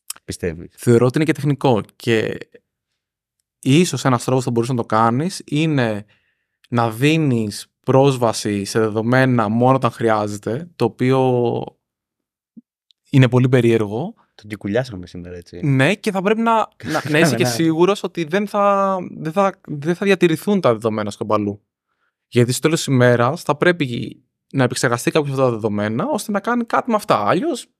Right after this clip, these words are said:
Speaker 2: ξέρεις, δεν έχει νόημα, τι να τα κάνεις. Άρα, λοιπόν, για να τα επεξεργαστεί κάποιος αυτά τα δεδομένα, θα πρέπει να έχει πρόσβαση σε αυτά.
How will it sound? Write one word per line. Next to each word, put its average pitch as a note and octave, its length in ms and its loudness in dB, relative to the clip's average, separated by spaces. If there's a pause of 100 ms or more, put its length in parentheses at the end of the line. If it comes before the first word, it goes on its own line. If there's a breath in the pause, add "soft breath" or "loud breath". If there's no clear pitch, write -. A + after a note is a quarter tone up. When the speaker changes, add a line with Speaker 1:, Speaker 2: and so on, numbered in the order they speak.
(220)
Speaker 2:
ξέρεις, B2 240 -2
δεν A#2+ 100 2
έχει G#2+ 120 -2
νόημα, C3+ 400 0 (100)
τι - 80 0
να C#3 80 6
τα A2 60 2
κάνεις. G2+ 320 -4 (460 loud breath)
Άρα, D3 200 4
λοιπόν, D#3+ 240 0
για E3+ 80 0
να D#3+ 60 -4
τα D#3 60 0
επεξεργαστεί C3+ 480 -4
κάποιος D3+ 240 -2
αυτά B2+ 120 0
τα B2 60 2
δεδομένα, A2 440 -2
θα G#3+ 60 -4
πρέπει G3+ 140 -4
να A3 60 -4
έχει A3 100 -8
πρόσβαση G#3+ 260 -2
σε G3+ 60 -6
αυτά. B2+ 320 0